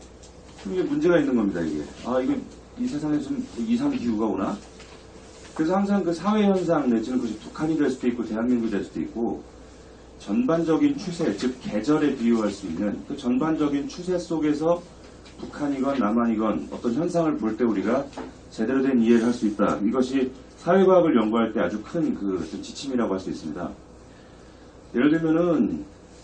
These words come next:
그 제가 대학교 강단에서 이제 강의를 하다가 계급 교양, 계급 교양에 관한 부분을 한번 얘기할 기회가 있었는데 한 학생이 그러는 거예요, 저한테. 북한도 북한 나름으로의 그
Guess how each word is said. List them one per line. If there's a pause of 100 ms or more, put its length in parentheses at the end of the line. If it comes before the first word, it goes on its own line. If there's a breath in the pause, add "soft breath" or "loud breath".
(120)
그
제가 (320)
대학교
강단에서
이제
강의를
하다가
계급
교양, (120)
계급
교양에
관한
부분을
한번 (140)
얘기할
기회가
있었는데 (760)
한
학생이
그러는
거예요,
저한테. (800)
북한도
북한
나름으로의
그